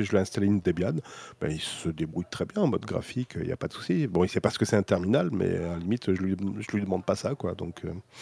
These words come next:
voilà. <laughs> Puis il y a des milliers de Linux qui tournent, enfin des, des noyaux Linux qui tournent sur, euh, des smartphones et les gens sont, ne sont pas capables de, d'aller une ligne de commande. Donc, euh, oui, Linux a toutes ses chances.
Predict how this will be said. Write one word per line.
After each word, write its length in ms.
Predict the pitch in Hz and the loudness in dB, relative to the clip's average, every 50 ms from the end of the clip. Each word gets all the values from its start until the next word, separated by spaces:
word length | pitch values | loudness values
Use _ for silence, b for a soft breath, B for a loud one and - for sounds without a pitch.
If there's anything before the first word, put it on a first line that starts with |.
| B B B B B B _ - | B B B B B B _ 0
voilà. 220 | 98 107 156 202 185 - _ - | 2 2 2 2 -2 -2 _ 0
<laughs> 400 | - - - - - - 127 113 - _ _ _ _ _ b b b b b b b b b b b b b b b b b b b b b _ | 0 0 -2 -8 -8 -4 -4 -4 -4 _ _ _ _ _ b b b b b b b b b b b b b b b b b b b b b _
Puis 100 | - - | -14 -10
il 140 | 76 80 80 | -8 -2 0
y 60 | 85 | 2
a 40 | 90 | 2
des 160 | 82 82 87 | 2 2 4
milliers 300 | 92 98 98 92 98 107 | 4 6 6 6 6 6
de 60 | 101 92 | 6 6
Linux 360 | 95 98 101 107 107 - - | 8 8 8 8 6 2 -4
qui 140 | - - 90 | -8 -10 -10
tournent, 340 | - - 110 107 101 101 | -2 0 0 2 2 2
enfin 400 | 92 85 - 95 87 90 87 90 92 | 0 -2 -2 -4 -6 -6 -6 -8 -4
des, 140 | 87 92 87 | -4 -4 -2
des 220 | 87 90 92 90 | 0 0 2 4
noyaux 300 | 92 95 95 95 107 107 | 6 8 8 10 10 8
Linux 360 | 98 98 101 107 104 - - | 8 6 4 2 2 0 -4
qui 120 | - - 95 | -8 -6 -4
tournent 240 | - 101 101 95 | -2 0 0 0
sur, 260 | - - - 101 95 92 | -2 -2 -2 0 2 2
euh, 120 | 92 92 | 2 2
des 220 | 95 95 90 - | 4 4 4 2
smartphones 680 | - - - - 92 - - - 123 139 147 143 113 95 | 2 0 0 -2 -2 0 2 4 4 6 6 4 2 2
et 180 | 90 92 95 | 2 0 0
les 120 | 92 92 92 | 0 0 2
gens 160 | 95 110 113 | 2 2 2
sont, 420 | - - - 95 90 87 90 92 | 0 -2 -2 -2 -2 -2 -2 -4
ne 160 | 95 98 98 | -4 -4 -4
sont 160 | 95 - - 95 | -4 -6 -4 -4
pas 120 | - 101 | -2 -2
capables 300 | - 107 98 110 104 101 | 0 2 2 2 2 2
de, 180 | 104 98 98 98 B B B B B B B - | 2 -2 -2 -2 B B B B B B B 2
d'aller 160 | 98 92 95 | 4 6 6
une 140 | 101 101 95 | 6 6 6
ligne 200 | 95 98 98 95 | 6 6 6 6
de 80 | 104 | 6
commande. 340 | 101 - - 208 262 262 160 | 6 6 4 4 4 4 2
Donc, 260 | - 92 90 - - | 2 0 -2 0 2
euh, 20 | 101 | 4
oui, 340 | 101 113 196 254 254 185 120 98 | 6 8 8 8 8 8 6 4
Linux 460 | 90 90 92 98 98 107 135 - - - | 2 2 4 8 10 10 10 8 6 2
a 40 | |
toutes 180 | - - 113 - | -4 -4 -2 0
ses 100 | - 147 | 2 2
chances. 420 | 139 - - 254 262 - - - | 2 2 2 0 0 0 -2 -4